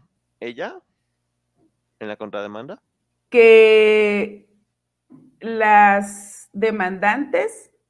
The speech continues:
Speaker 2: estuvieron de acuerdo en lo que sucedió y que sus familiares también estuvieron de acuerdo en que se llevara a cabo esa situación de abuso.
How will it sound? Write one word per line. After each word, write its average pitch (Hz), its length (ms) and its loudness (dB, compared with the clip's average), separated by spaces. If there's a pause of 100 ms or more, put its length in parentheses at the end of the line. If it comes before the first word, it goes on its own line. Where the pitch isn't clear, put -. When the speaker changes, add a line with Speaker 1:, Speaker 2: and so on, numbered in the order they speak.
(500)
Speaker 2:
estuvieron 226 640 -6
de 233 80 -4
acuerdo 208 460 -6
en 247 80 -8
lo 240 140 -10
que 202 120 -12
sucedió 208 880 -10
y 202 160 -14
que 185 140 -12
sus - 640 -20
familiares 202 800 -6
también 196 320 -8
estuvieron 196 440 -10
de 190 80 -4
acuerdo 196 360 -6
en 202 120 -8
que 180 120 -8
se 185 140 -12
llevara 180 300 -4
a 185 80 -8
cabo 190 240 -6
esa 196 200 -8
situación 180 600 -12
de 185 60 -4
abuso. 202 640 -8